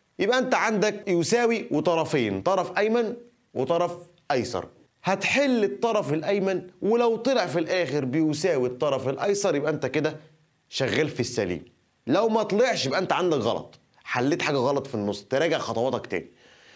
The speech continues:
طيب يلا يا معلم، هنمسك دلوقتي الطرف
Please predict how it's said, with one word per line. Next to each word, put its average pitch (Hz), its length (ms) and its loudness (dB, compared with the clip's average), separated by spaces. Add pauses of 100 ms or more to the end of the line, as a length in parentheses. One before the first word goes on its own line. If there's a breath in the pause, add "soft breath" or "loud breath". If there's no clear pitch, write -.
(340 loud breath)
طيب 165 320 2 (300)
يلا 214 200 4
يا 190 60 2
معلم، 123 280 0 (280)
هنمسك 226 680 0
دلوقتي 190 680 0 (400)
الطرف - 1120 -4